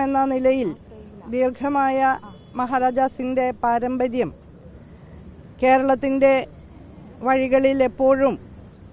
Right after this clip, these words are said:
പ്രകാശപൂരിതമായ സാന്നിധ്യമായിരുന്നു. അതിന് ആനുപാതികമായ ശ്രദ്ധയും പരിഗണനയും സംസ്ഥാന ഗവൺമെന്റ് മഹാരാജാസ് കോളേജിന്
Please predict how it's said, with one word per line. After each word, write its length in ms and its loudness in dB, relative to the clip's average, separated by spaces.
പ്രകാശപൂരിതമായ 1040 0
സാന്നിധ്യമായിരുന്നു. 960 -2
അതിന് 240 2
ആനുപാതികമായ 840 2
ശ്രദ്ധയും 500 0
പരിഗണനയും 720 0
സംസ്ഥാന 440 0
ഗവൺമെന്റ് 520 2
മഹാരാജാസ് 760 2
കോളേജിന് 480 0